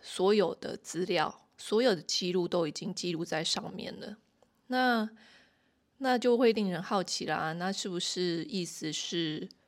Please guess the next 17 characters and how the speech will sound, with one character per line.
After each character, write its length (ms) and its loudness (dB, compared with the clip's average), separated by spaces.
意 160 -2
思 200 -2
是 260 0
我 120 2
们 200 -4
的 560 -2
命 260 0
运 200 2
其 180 -4
实 140 -2
都 240 0
已 60 -2
经 540 -6
写 240 0
好 220 4
了 120 0
呢？ 300 0